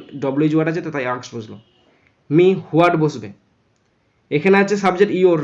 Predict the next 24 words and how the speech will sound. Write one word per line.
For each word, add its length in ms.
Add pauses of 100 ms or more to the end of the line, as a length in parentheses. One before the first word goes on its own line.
name, 140 (300)
your-টা 380
হচ্ছে 240 (240)
সেকেন্ড 260
পারসন, 280
সেকেন্ড 180
পারসন 180
মানে 200
সেকেন্ড 200
প্লেস, 200
সেকেন্ড 160
পারসন 160 (120)
me 80 (140)
মানে 140
হচ্ছে 240
my, 120 (880)
what 180 (120)
my 140 (2250)
নেম 440 (580)
ওয়াজ, 360 (460)
আমার 280
নাম 240
কি 180
ছয় 200